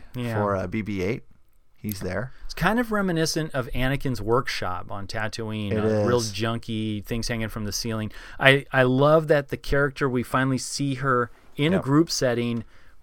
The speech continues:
Speaker 1: with Poe, and we've been led to believe that this is an acquaintance of Poe,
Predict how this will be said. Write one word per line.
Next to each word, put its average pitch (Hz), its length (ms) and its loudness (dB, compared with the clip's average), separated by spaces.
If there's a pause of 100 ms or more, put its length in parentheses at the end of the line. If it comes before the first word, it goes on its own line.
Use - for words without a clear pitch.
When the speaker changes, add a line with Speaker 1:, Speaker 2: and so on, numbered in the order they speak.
(160)
Speaker 1:
with 143 380 2
Poe, 139 380 6
and 110 140 0
we've 117 200 0 (140)
been 123 160 0
led 131 140 0
to 135 60 0
believe 123 320 0
that 110 200 -2 (200)
this 135 200 -2
is 131 80 -6
an 127 80 -4
acquaintance 120 500 -6
of 98 140 -10
Poe, 101 420 0